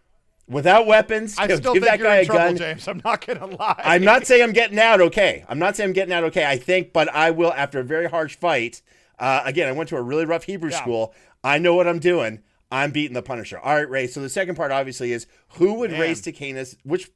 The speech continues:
Speaker 1: fictional character
Speaker 2: You know,
Speaker 1: would race to Canis
Speaker 2: and I
Speaker 1: beat in
Speaker 2: feel
Speaker 1: a
Speaker 2: it's
Speaker 1: fight?
Speaker 2: only fair that we limit it to characters that one of us has repped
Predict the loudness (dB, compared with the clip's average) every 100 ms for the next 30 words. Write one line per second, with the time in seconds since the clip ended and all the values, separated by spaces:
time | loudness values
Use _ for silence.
0 | -8 -8 -6 -8 -6 -6 -6 -6 -6 -10
1 | -10 -14 -12 -10 -6 -4 -4 -4 -4 -2
2 | -2 -4 -4 -4 -4 -6 -6 -6 -4 -6
3 | -6 -10 -8 -8 -6 -10 -8 -8 -8 -6
4 | -6 -6 -6 -6 -8 -10 -10 -2 -2 -2